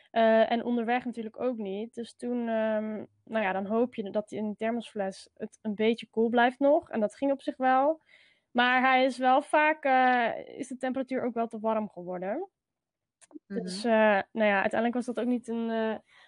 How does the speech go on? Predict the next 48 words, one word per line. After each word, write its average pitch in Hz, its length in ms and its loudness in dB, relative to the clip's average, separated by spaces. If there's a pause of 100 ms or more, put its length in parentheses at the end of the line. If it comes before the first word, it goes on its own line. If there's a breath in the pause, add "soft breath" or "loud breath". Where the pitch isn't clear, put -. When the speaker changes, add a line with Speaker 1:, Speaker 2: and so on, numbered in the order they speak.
(100)
Speaker 1:
de - 80 -6
beste 247 260 4
oplossing. 269 500 2
Maar 233 100 4
we 240 80 4
hebben 233 240 2
toen, 240 240 -2
eh, 233 380 0
volgens 226 220 -10
mij 233 120 0
na 233 200 2
Jordanië 233 460 2
ook 226 100 -4
besloten 233 400 -2
van, 220 120 0
"We 214 60 -2
moeten 226 180 -6
gewoon 226 180 -4
altijd 247 580 0
een 233 80 -8
kamer 226 240 -2
met 214 140 -6
airco 262 320 0
doen. 277 340 -4 (520)
Zeker 254 280 0
in 247 80 2
die 233 80 0
warme 233 260 4
landen. 254 580 2 (120)
Eh, 233 240 2
en 220 80 0
het 220 120 -2
liefst 302 320 0
ook 277 120 0
een 254 100 -4
koelkast, 226 560 -2
want 247 100 -2
dat 233 80 -4
is 220 60 -8
uiteindelijk 226 380 -4
toch 254 120 -10
gewoon 233 160 -6
de 208 140 -6
beste 220 200 -8
manier 202 240 -6
om 196 80 -10
te - 120 -20
koelen." 208 500 -6